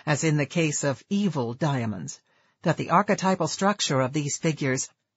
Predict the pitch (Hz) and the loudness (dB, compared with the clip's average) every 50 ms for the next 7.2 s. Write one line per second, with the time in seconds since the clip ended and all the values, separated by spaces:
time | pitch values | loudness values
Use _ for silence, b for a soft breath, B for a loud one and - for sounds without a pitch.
0 | _ _ - 175 185 214 202 - 202 196 175 170 - - 160 156 156 160 190 214 | _ _ 0 2 4 4 2 2 0 -2 -2 -2 -2 0 2 2 4 4 4 6
1 | 202 170 143 131 135 - - 170 156 151 - - - - - 220 220 202 - - | 6 6 4 4 2 2 0 0 0 0 -2 -4 -4 -2 2 2 2 2 0 -2
2 | 202 - - 73 - - _ _ _ _ - 185 190 208 208 214 233 233 220 202 | -6 -6 -8 -10 -12 -14 _ _ _ _ 2 4 6 6 8 8 6 6 4 4
3 | 208 196 - 208 196 - - - - - - 180 156 156 - _ _ _ _ _ | 4 2 2 0 -2 -2 -4 -10 -8 -6 -4 -2 -2 -2 -4 _ _ _ _ _
4 | _ _ _ _ _ _ _ _ - 180 175 190 190 175 185 208 226 247 262 269 | _ _ _ _ _ _ _ _ 0 2 4 4 4 4 4 6 6 6 6 6
5 | 226 - - - 202 220 226 214 190 160 135 131 123 - - 160 151 147 139 139 | 4 2 0 0 2 2 4 4 4 4 2 0 0 -2 0 0 0 2 2 2
6 | 147 147 - - - 208 214 202 180 165 - - - - 151 131 - - - 104 | 0 0 -2 -2 -2 2 2 4 4 2 2 0 -2 -4 -4 -2 -2 -4 -6 -6
7 | 101 - 139 | -8 -8 -12